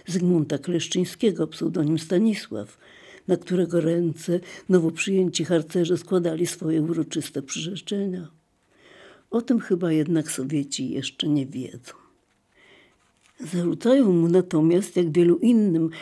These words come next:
bardzo licznie wówczas aresztowanym Polakom, działanie na szkodę Związku Sowieckiego poprzez ulotki i propagandę,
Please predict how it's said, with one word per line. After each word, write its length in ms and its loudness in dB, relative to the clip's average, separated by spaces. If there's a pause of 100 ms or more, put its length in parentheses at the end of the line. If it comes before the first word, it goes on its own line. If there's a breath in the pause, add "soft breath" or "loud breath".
(160 loud breath)
bardzo 320 2
licznie 440 0
wówczas 440 -8
aresztowanym 840 -2
Polakom, 640 -4 (520 loud breath)
działanie 480 4
na 140 4
szkodę 400 0
Związku 500 2
Sowieckiego 680 -4
poprzez 460 -6
ulotki 560 -2
i 60 -2
propagandę, 840 -2